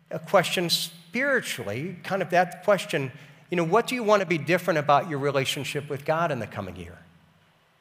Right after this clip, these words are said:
Is that a question you ask? Is it a question we should ask? You see, I think while the Bible doesn't talk about New Year's resolutions directly, what you do see when you look in the Bible is it does talk about the idea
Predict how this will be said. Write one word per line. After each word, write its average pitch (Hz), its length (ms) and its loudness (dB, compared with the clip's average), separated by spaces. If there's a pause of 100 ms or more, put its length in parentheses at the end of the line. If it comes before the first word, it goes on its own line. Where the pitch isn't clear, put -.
(640)
Is 139 140 -8
that 147 100 4
a 147 60 -2
question 151 400 -2
you 113 160 -4
ask? 143 360 -2
Is 127 120 -8
it 120 100 -4
a - 20 -10
question 104 460 -4
we 95 60 -12
should 120 240 -6
ask? 180 420 -4 (1300)
You 196 80 0
see, 240 100 4
I 214 80 6
think 247 180 0
while 214 160 6
the 185 80 4
Bible 185 360 6
doesn't 156 320 0
talk 170 400 2
about 135 360 4
New 143 60 -10
Year's 139 240 -6
resolutions 117 800 -4
directly, 123 680 -2 (920)
what 165 260 2
you 156 80 -2
do 185 160 -2
see 214 180 2
when 156 160 2
you 143 80 0
look 143 160 0
in 151 60 -4
the 131 80 -4
Bible 139 380 4
is 143 120 -4
it 143 140 -8
does 175 320 4
talk 175 320 2
about 156 280 4
the 147 80 2
idea 135 880 -2